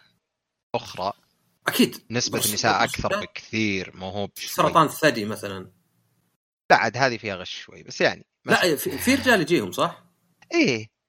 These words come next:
Speaker 2: إيه.
Speaker 1: إيه، يجي هو، بس أنا قصدي لأنها تتأثر بالهرمونات، تتأثر بأشياء اللي، اللي قاعدة تتغير. أنت إذا
Speaker 2: بس
Speaker 1: تقول
Speaker 2: هذا
Speaker 1: مثلًا سرطان بروستاتا، ما يجي النساء.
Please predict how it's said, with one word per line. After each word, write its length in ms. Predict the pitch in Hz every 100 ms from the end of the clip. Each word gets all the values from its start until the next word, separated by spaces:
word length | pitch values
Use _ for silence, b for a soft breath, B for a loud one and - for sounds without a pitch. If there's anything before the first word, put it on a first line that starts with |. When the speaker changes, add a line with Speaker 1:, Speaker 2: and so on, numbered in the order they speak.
| _ _ -
Speaker 2:
إيه. 120 | - 170
Speaker 1:
إيه، 160 | 220
يجي 260 | 233 151 117
هو، 160 | 110 95
بس 120 | 110
أنا 120 | 131 131
قصدي 260 | 127 127
لأنها 240 | 117 120 117
تتأثر 400 | - 127 - 110
بالهرمونات، 640 | 98 92 98 98 110 107
تتأثر 340 | - 107 104
بأشياء 440 | 95 98 - 104 98
اللي، 300 | 95 95 95
اللي 240 | 98 98 98
قاعدة 460 | 110 101 82 95 90
تتغير. 600 | - - 101 101 95 90 -
أنت 120 | 113 113
إذا 80 | 110
Speaker 2:
بس 60 |
Speaker 1:
تقول 140 | 202 208
Speaker 2:
هذا 140 | -
Speaker 1:
مثلًا 480 | 110 107 104 98 90 B B
سرطان 400 | - 107 110 107
بروستاتا، 560 | - - - 98 - 85 -
ما 100 | 107
يجي 140 | 104 90
النساء. 320 | 90 -